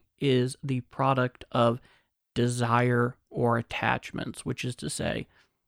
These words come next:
because we want something or desire something, especially something that we cannot obtain or for whatever reason cannot have,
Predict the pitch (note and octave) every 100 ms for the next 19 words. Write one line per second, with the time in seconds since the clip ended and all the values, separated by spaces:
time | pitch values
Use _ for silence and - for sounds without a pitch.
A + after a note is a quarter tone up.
0 | - C3 - E3 F3 D3 D3+ A#2+ B2+ B2
1 | B2+ - B2 - - C3 - - C#3 B2
2 | B2 A#2+ B2 B2 - A#2+ - - - -
3 | - F3+ - G3 E3 - D3+ C#3+ D3 C3
4 | B2+ - C#3 B2+ - - D3 C3 C3 -
5 | B2+ B2+ - B2 A#2+ B2 - _ _ -
6 | B2 B2 C3 B2+ C#3+ D#3 D3 B2+ C3 B2+
7 | B2 B2 _ _ _ - - C#3 C3+ A#2+
8 | - _ _ - - D3+ A#2+ B2+ C3+